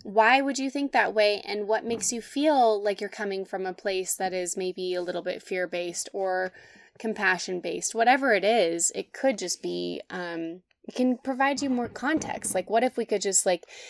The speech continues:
think that we're sort of courting a new friendship, even if it's our lifelong friend, or, starting a new romance, even if we've been married for ten years. Like, that's what I always try to, like,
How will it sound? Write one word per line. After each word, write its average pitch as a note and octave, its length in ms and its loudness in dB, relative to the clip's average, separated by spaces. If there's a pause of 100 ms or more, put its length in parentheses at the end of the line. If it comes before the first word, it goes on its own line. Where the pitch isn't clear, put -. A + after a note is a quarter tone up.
(240)
think A#3 260 4
that G3+ 200 4
we're F3+ 420 4 (580)
sort A3+ 240 4
of F#3+ 160 6
courting G#3 720 6
a F#3+ 120 -2
new F#3+ 260 2
friendship, G3 560 0
even F#3+ 260 0
if F3+ 200 -4
it's F3+ 180 -2
our F3 220 4
lifelong F3 580 0
friend, E3+ 580 -4
or, F3+ 460 -2 (640)
starting G#3 440 8
a G3+ 60 2
new F#3 200 2
romance, F3 640 2
even F3+ 240 -2
if E3+ 160 -6
we've F3+ 160 -2
been F3 220 -2
married E3+ 360 -2
for F3 160 -4
ten F3 300 -4
years. F3 460 -4
Like, E3+ 200 -2 (440)
that's G#3 380 8
what G3 100 6
I F3+ 240 4
always E3+ 300 0
try E3+ 260 2
to, E3 100 -2
like, E3 320 -2